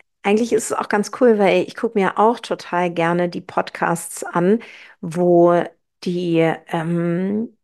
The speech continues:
wo die Leute sich filmen. Ich weiß gar nicht genau, warum. Vielleicht, weil man noch Nähe, noch mehr Nähe spürt oder weil man,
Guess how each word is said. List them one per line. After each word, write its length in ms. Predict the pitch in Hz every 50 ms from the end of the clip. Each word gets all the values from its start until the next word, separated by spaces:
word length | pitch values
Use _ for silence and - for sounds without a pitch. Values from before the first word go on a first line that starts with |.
| _ _ _ _ -
wo 60 | 190
die 140 | 180 185 180
Leute 340 | 170 175 175 190 190 214 180
sich 240 | 185 170 165 - -
filmen. 600 | - - 277 277 196 143 165 170 160 180 202 - _ - - - - - _ _
Ich 100 | - -
weiß 140 | 196 - -
gar 120 | 220 208
nicht 160 | 220 214 214
genau, 360 | - 190 196 202 220 262 254
warum. 640 | 220 180 180 180 - 202 277 320 262 190 170 165 -
Vielleicht, 520 | - - 185 175 180 175 180 180 180 - -
weil 480 | 175 175 175 175 175 175 180 175 175
man 300 | - 185 180 175 175 175
noch 240 | 175 180 175 - -
Nähe, 520 | 190 180 180 175 175 180 185 190 196 -
noch 200 | - 190 185 -
mehr 140 | 190 180 175
Nähe 420 | 170 170 170 175 180 196 220 254 277
spürt 760 | - - - _ - 240 247 269 294 311 330 320 - - - -
oder 520 | 180 185 185 185 180 180 180 175 165 165
weil 200 | - 165 165 170
man, 640 | 170 170 170 170 170 170 170 170 170 165 165 170 196